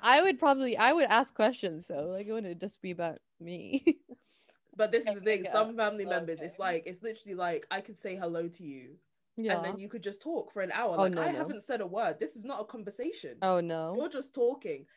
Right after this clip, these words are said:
Speaker 2: and I don't care. So you can find someone else to talk
Speaker 1: Mm.
Speaker 2: at, 'cause that
Speaker 1: Yeah.
Speaker 2: person ain't me.
Speaker 1: The
Speaker 2: That's,
Speaker 1: only
Speaker 2: that
Speaker 1: people I
Speaker 2: person's
Speaker 1: do
Speaker 2: not
Speaker 1: that to would be my parents. Hi, if you're
Speaker 2: Yeah.
Speaker 1: listening, Mum and Dad,
Speaker 2: <laughs>
Speaker 1: I, I, I admit, I admit I do that to you.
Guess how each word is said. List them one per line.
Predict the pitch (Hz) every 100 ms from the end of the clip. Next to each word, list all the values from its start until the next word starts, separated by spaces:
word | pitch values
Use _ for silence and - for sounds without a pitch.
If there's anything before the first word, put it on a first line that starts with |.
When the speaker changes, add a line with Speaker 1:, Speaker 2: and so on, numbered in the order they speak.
| _
Speaker 2:
and | 170 170
I | 214
don't | 247 220
care. | - 185 151 190
So | -
you | 190 208 285
can | 320 294
find | 262 226
someone | 247 220 196
else | 175 190
to | 180
talk | - 202 220
Speaker 1:
Mm. | 202
Speaker 2:
at, | 165 170 - - _
'cause | 202 160
that | 185 208
Speaker 1:
Yeah. |
Speaker 2:
person | 190 170 175
ain't | 147 -
me. | 131 - - _ _ -
Speaker 1:
The | 240
Speaker 2:
That's, |
Speaker 1:
only | 240 269 311
Speaker 2:
that |
Speaker 1:
people | 311 302 277
I | 254
Speaker 2:
person's |
Speaker 1:
do | 233 220
Speaker 2:
not |
Speaker 1:
that | 214 208
to | - 196
would | 180
be | 185 180
my | 165
parents. | 170 143 139 135 240 - - -
Hi, | - 208 202
if | 208 226
you're | 196
Speaker 2:
Yeah. |
Speaker 1:
listening, | 190 - 190 185 185
Mum | 185 185
and | 185
Dad, | 180 180 180 220
Speaker 2:
<laughs> | -
Speaker 1:
I, | - - -
I, | 180 185 180 -
I | 180 196
admit, | 190 202 185 - - -
I | 190
admit | 190 196 165
I | 180
do | 185 190
that | 175 -
to | -
you. | 180 175